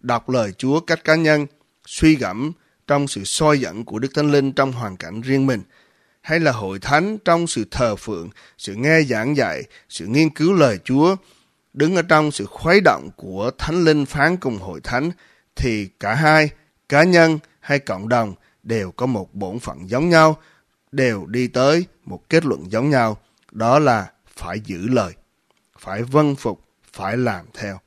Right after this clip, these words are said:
Lời Chúa đến với cá nhân hay lời Chúa đến với cộng đồng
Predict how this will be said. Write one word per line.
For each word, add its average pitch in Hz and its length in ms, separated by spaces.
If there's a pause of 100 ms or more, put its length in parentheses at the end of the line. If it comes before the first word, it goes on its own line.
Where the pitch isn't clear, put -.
(1120)
Lời 123 200
Chúa 165 180
đến 190 200
với 208 100
cá 185 160
nhân 170 320 (240)
hay 147 180
lời 123 280
Chúa 131 180
đến 156 220
với 175 100
cộng 98 260
đồng 110 220